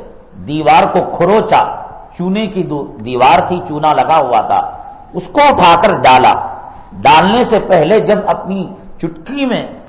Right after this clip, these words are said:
اور انگلیوں میں اس کو رکھا، خیال آیا کہ میں تو کرایہ دار ہوں اور مجھے لینے کا حق نہیں ہے،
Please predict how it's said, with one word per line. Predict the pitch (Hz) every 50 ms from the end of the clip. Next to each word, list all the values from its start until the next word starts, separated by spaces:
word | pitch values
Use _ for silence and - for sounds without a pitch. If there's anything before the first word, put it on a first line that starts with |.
| - - -
اور | 143 165 175
انگلیوں | 170 190 208 208 208 214 226 254 277 277
میں | 262 254
اس | 233 214 - - -
کو | 208 196
رکھا، | 170 151 - - 131 113 104 - - - - - - -
خیال | - - 127 135 143 160 156 147 -
آیا | 120 131 131 135 151 160 151 -
کہ | 143
میں | 131 131 135 139 -
تو | 165 156
کرایہ | - - 127 123 123 127 123 120
دار | 110 117 127 160 190 214 196
ہوں | 240 240 - - - - - - - - - -
اور | 143 160 156
مجھے | 156 156 160 151 202 214
لینے | 165 160 165 175 202 214 -
کا | - 175 180 214
حق | - -
نہیں | 156 175 175 175 240 277 247
ہے، | 165 131 - - - -